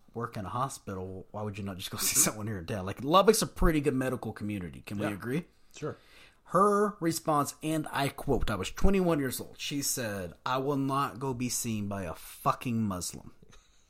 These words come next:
Speaker 1: Okay. <laughs> There is so much wrong with that comment. I remember texting you and telling you that,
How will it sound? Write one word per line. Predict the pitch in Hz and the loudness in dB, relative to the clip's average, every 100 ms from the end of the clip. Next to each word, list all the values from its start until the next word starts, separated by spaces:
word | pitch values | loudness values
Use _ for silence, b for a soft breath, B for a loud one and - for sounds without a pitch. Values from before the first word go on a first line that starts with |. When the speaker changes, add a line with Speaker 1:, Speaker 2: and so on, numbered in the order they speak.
| - | -8
Speaker 1:
Okay. | - - | -8 -10
<laughs> | 311 - 247 - | -12 -12 -16 -12
There | 151 233 320 349 | 0 4 6 6
is | 285 - | 6 4
so | - 254 294 | 10 12 12
much | 302 294 208 | 12 8 6
wrong | 214 247 254 220 170 | 4 6 8 6 6
with | 180 - | 2 4
that | 185 214 - | 2 2 0
comment. | 190 190 147 | 2 4 6
I | |
remember | 165 220 254 | 6 8 6
texting | 254 220 - 190 160 | 8 4 4 0 2
you | 147 | 2
and | 120 | 4
telling | 170 180 165 | 4 6 4
you | 131 | 2
that, | 113 - | -2 -6